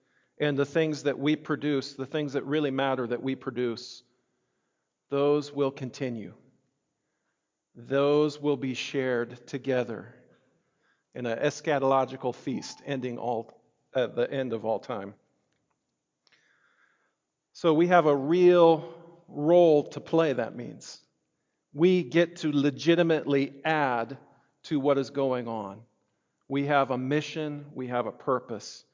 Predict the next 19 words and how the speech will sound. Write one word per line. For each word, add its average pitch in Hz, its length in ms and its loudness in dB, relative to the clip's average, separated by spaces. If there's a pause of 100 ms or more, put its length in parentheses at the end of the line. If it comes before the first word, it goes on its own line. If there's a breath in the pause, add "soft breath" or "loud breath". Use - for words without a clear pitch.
(260)
and 127 140 -10
we 131 120 -4
are 123 80 -2
supposed - 580 -2
to - 60 -10
give 131 380 -4
toward 117 300 -4
it. - 240 -14 (1300)
So 147 200 -4
Simon 196 380 2
Peter, 160 440 0
he 147 160 -4
climbed 185 400 2
aboard 135 480 2
and 135 180 -4
dragged 143 360 0
the 143 60 -2
net 135 180 -2
ashore. 110 500 -6